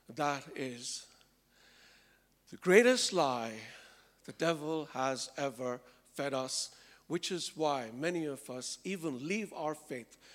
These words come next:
because we find it impossible to do these things that God is asking us to do. Let me repeat that.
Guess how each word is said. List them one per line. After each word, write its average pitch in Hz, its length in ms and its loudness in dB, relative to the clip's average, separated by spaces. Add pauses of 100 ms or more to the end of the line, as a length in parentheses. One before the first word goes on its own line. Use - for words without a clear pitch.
(140)
because 147 360 -8
we 202 140 -2
find 156 400 -4
it 131 80 -4
impossible 131 840 -6 (260)
to 156 100 -6
do 180 220 2
these 135 300 -4
things 123 340 -8
that 113 180 -12
God 113 320 -8 (300)
is 123 260 -10
asking 117 600 -10 (220)
us - 340 -12
to - 80 -18
do. - 140 -20 (1600)
Let 175 140 2
me 190 80 6
repeat 180 480 2
that. - 240 -8